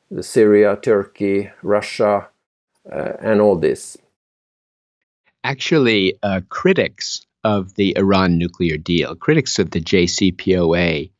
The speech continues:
Speaker 2: uh, uh, uh, w-, attacked, uh, the Obama administration decision, uh, to limit, uh, negotiations with,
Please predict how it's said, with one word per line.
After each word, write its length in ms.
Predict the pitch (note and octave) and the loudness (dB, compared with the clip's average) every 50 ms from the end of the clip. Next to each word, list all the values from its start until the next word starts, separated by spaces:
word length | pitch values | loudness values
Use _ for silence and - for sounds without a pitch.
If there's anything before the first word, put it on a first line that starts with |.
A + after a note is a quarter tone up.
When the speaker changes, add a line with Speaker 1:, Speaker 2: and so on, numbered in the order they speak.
| _ - - _ _ - - - - - _ _ _ - | _ -20 -20 _ _ -20 -20 -20 -20 -20 _ _ _ -8
Speaker 2:
uh, 300 | G2 G2 F#2+ F#2+ F#2 - - _ _ _ _ _ _ - | -6 -4 -4 -4 -6 -8 -10 _ _ _ _ _ _ -14
uh, 280 | E2+ D#2+ D#2 D#2+ F2 - - _ - - - - _ _ _ | -14 -12 -10 -10 -12 -12 -14 _ -20 -20 -20 -20 _ _ _
uh, 260 | - E2+ E2 - - - - | -10 -8 -8 -8 -8 -8 -6
w-, 200 | - B2 G#2 G2 - - | -6 -6 -6 -6 -6 -6
attacked, 800 | A2+ G2+ F#2 - - D3 D#3 D#3 A#2+ F2+ F2+ - - - - _ _ _ _ _ _ _ - - _ | -6 -6 -6 -6 -6 -4 -4 -4 -4 -6 -10 -14 -20 -20 -20 _ _ _ _ _ _ _ -20 -12 _
uh, 340 | - G#2 G2 F#2+ F#2+ F#2+ F#2 - - | -2 0 0 2 2 0 0 -2 -6
the 380 | - G2+ G2 G#2 G2+ G2 F#2+ - | -6 -2 0 2 2 2 2 0
Obama 500 | - G2 F2+ F2 G2+ G2+ A2+ A#2 A2+ G#2 | -2 -4 -2 0 0 0 0 0 0 -2
administration 920 | D#2+ F#2 F2+ F#2+ F#2 F#2 F#2 - - - G2 F#2 F2+ F2+ - - - E2 D#2+ | -2 -2 0 0 0 0 -2 -2 -2 0 2 2 2 2 0 0 -2 -2 -2
decision, 840 | - D#2 E2 - - - D3 D3+ C#3 - - F2+ D2+ C3+ C#3+ F3 - _ _ _ _ _ - | -2 -4 -4 -4 -2 0 2 2 2 0 -2 -4 -6 -6 -8 -12 -16 _ _ _ _ _ -10
uh, 200 | - - F#2+ F#2+ - - | -6 -4 -4 -4 -4 -4
to 140 | - A2+ G#2 | -4 -2 0
limit, 460 | G#2+ A#2 C#3+ D#3+ C#3+ G#2 D#2+ - - _ _ | 2 2 2 2 2 0 -2 -4 -10 _ _
uh, 140 | - F#2 F#2 | -8 -6 -4
negotiations 1080 | F#2 F#2 G2 F#2+ F2 G2+ F2+ F2 - - G#2 F#2+ F#2 F2 F2 E2 - - D#2+ D2+ D#2 - | -2 -2 -2 0 0 0 0 0 -2 0 2 2 2 2 2 0 -2 -4 -6 -6 -6 -4
with, 460 | F2+ F2+ F2+ E2+ E2 D#2+ D#2 - - | -2 0 0 0 0 -4 -6 -10 -20